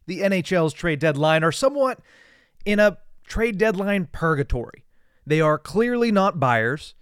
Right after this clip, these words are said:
but they aren't necessarily full-on sellers. I don't expect a fire sale, per se. It seems like Kyle Dubas is looking to make one or two or maybe at most three trades that will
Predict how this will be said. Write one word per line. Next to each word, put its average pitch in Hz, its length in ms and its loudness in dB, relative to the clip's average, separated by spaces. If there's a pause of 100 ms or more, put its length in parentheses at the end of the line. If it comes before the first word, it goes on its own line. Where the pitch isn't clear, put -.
(500)
but 160 100 -2
they 175 140 0
aren't 277 180 0
necessarily 202 1200 0
full-on 190 580 0
sellers. 113 560 -4
I 170 160 0
don't 226 300 0
expect - 680 -4 (480)
a 185 180 0
fire 165 600 -2
sale, 123 400 -2
per 120 220 -6
se. 143 360 -2 (240)
It 180 160 -4
seems 247 400 -4
like 220 300 0
Kyle 196 340 2
Dubas 175 380 2
is 165 240 -4
looking 175 380 -2
to 160 100 -6
make 156 380 -2 (280)
one 208 460 2
or 196 240 2
two 180 680 2
or 160 220 2
maybe 220 580 2
at 208 80 2
most 180 540 0
three 185 260 0
trades 156 580 -2
that 156 200 -2
will 147 300 0